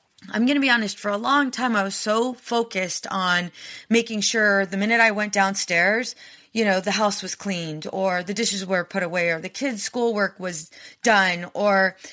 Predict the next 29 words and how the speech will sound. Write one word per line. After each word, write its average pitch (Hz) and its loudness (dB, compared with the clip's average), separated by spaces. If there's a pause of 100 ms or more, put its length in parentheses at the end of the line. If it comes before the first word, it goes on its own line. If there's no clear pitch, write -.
(160)
Willie 277 2
did 233 0
whatever 226 2
task 220 2
I 202 4
needed 196 -2
him 185 -4
to 185 -10
do. 180 -4
And 175 -2
if 185 -6
those 254 0
things 247 -2
weren't 226 -2
done, 220 2
then 170 -4
that's 233 2
it. 208 0
Night's 196 0
over. 180 0 (320)
We 240 0
gotta 247 4
finish 226 -6
those 208 -4
things. 196 -4
So - -2
I 175 2
went 202 -2
from, 180 -2